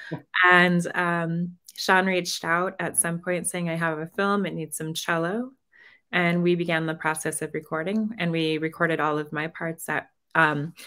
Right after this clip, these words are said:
Speaker 2: virtually, and I was at my home in Santa Monica. So it was a really cool very interesting recording experience 'cause I laid down all those tracks, and it was so cool to go to the screening and hear everything as a collective whole,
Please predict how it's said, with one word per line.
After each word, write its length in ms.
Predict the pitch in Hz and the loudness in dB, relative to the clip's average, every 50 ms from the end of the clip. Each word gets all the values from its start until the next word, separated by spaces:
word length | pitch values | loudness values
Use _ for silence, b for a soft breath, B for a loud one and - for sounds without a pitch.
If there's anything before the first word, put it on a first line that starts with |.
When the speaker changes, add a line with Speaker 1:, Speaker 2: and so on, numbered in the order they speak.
| B B B - | B B B -2
Speaker 2:
virtually, 800 | 180 185 208 214 214 214 - 190 175 165 151 151 160 185 196 - | 8 10 12 12 10 8 2 2 2 2 0 0 -2 -4 -6 -4
and 140 | - 175 170 | -2 0 2
I 100 | 156 160 | 2 2
was 140 | 160 165 170 | 2 2 2
at 140 | - - - | 2 0 0
my 160 | 165 160 156 | 0 -2 -2
home 420 | 160 - - 185 175 160 156 156 | -4 -4 -2 0 0 0 -2 -2
in 100 | 147 160 | -6 -8
Santa 240 | 160 - - 151 151 | -4 -4 -4 -4 -4
Monica. 600 | 147 143 131 90 82 - - - - - 175 - _ _ _ _ _ _ _ _ _ _ _ _ B B B B B B | -4 -6 -6 -6 -8 -6 -4 -4 -4 -4 -6 -12 _ _ _ _ _ _ _ _ _ _ _ _ B B B B B B
So 200 | - - 214 208 | 4 8 8 8
it 40 | 202 | 8
was 120 | 202 196 | 8 6
a 80 | 202 196 | 6 6
really 300 | 196 202 196 196 190 190 | 6 8 8 6 4 2
cool 520 | - 196 185 170 165 165 160 156 156 160 - b b b b _ 185 190 | 2 4 6 6 6 6 6 4 0 -2 -8 b b b b _ 6 8
very 220 | 196 185 180 175 | 8 8 8 6
interesting 480 | 165 165 170 170 160 160 - - 165 160 | 4 0 0 -2 -4 -4 -4 -8 -8 -8
recording 440 | 156 160 160 - - 156 160 156 156 | -8 -8 -6 -4 -4 -4 -4 -6 -8
experience 640 | 147 143 - - - 160 151 143 147 - 156 - - | -10 -10 -10 -8 -6 -4 -4 -4 -4 -4 -6 -8 -10
'cause 200 | - - 180 170 | -8 -6 -2 0
I 140 | 156 151 151 | 0 0 2
laid 220 | 160 170 165 170 170 | 2 0 0 0 0
down 160 | 160 156 - | -2 -2 -2
all 140 | - 165 156 | -2 -2 0
those 200 | 156 156 160 - | -2 -4 -4 -6
tracks, 600 | - - 214 220 254 269 269 - - - - B B B B B B | -4 -2 0 0 0 -2 -4 -8 -12 -14 -14 B B B B B B
and 80 | 185 185 | -4 -2
it 60 | 170 | 0
was 180 | 175 180 - - | 0 0 0 2
so 380 | 196 180 175 170 175 175 175 | 4 4 6 6 6 6 4
cool 600 | 175 - - - 185 180 180 175 170 165 160 165 165 - - | 2 0 -2 0 4 4 4 4 4 2 0 0 -4 -6 -6
to 80 | 180 | -2
go 160 | 170 175 160 | 0 0 0
to 100 | 160 156 | 0 0
the 100 | 151 156 | -2 -4
screening 600 | 151 - - - 160 156 151 151 147 147 147 147 | -8 -8 -6 -4 -4 -4 -4 -6 -8 -8 -10 -10
and 180 | 151 - 160 151 | -10 -10 -10 -10
hear 380 | 147 - - - 165 160 151 - | -10 -10 -4 -2 -2 -2 0 0
everything 560 | - 156 156 156 156 156 - 156 151 151 151 | -2 -2 0 -2 -4 -2 -4 -6 -6 -6 -6
as 200 | - 147 147 147 | -8 -8 -8 -8
a 40 | 147 | -10
collective 480 | - - - 156 147 143 - 151 143 143 | -10 -8 -6 -6 -6 -6 -8 -10 -12 -12
whole, 560 | - - - 165 156 156 156 151 156 151 | -12 -8 -4 -2 -2 -2 -2 -4 -6 -8